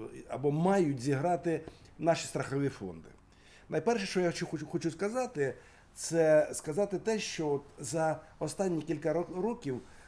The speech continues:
один із, е, найбільших здобутків, е, з нашого законодавства і системи соціального захисту — це запровадження соціального страхування, в тому числі і на випадок безробіття.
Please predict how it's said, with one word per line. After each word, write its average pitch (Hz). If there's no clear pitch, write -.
один 175
із, 156
е, 127
найбільших 147
здобутків, 127
е, -
з 110
нашого 151
законодавства 175
і 147
системи 156
соціального 151
захисту — 196
це 165
запровадження 170
соціального 151
страхування, 190
в -
тому 220
числі 196
і 151
на 139
випадок 139
безробіття. 110